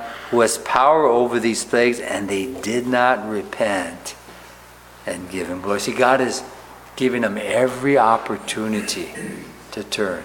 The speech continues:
to change, to repent. But they choose not to.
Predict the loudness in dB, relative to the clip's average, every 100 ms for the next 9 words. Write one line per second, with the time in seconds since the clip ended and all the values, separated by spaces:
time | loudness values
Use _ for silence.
0 | -10 -6 -2 2 2 0 -8 -4 -2 -2
1 | 0 0 0 -6 -14 -16 -20 -20 -20 -20
2 | -18 -18 -18 -18 -18 -18 -14 -8 -4 -4
3 | -2 -4 -4 -2 -2 -2 -4 -8